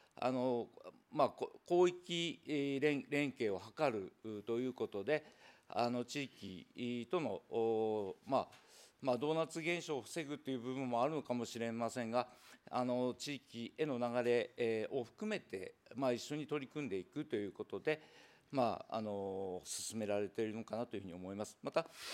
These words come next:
あの、旭川市の方にも、いろいろ情報収集をさせていただき、えー、この、お、時代の流れに、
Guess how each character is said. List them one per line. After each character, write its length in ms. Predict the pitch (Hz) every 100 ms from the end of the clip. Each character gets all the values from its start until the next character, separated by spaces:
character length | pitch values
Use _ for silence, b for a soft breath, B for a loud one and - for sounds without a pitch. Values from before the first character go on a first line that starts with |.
| B B -
あ 160 | 139
の、 380 | 139 135 135 131
旭 280 | 135 147 139
川 340 | 139 123 104
市 300 | 90 131 120 -
の 120 | 127
方 200 | 107 135
に 120 | 120
も、 280 | 160 127 - - _ -
い 100 | 135
ろ 100 | 143
い 20 |
ろ 200 | 151 135 -
情 180 | - 131
報 180 | 113 123
収 220 | - 143
集 180 | 120 101
を 100 | 92
さ 160 | 101 113
せ 120 | -
て 100 | 139
い 160 | -
た 120 | 123 151
だ 120 | 147
き、 240 | 156 139 B B B B
え 180 | - 120
ー、 20 |
こ 140 | 117 120
の、 100 | 113
お、 880 | 107 - 113 113 110 104 104 98 - - 107
時 160 | 120 127
代 180 | 123
の 140 | 127 127
流 240 | 131 139
れ 100 | 156
に、 200 | 117 85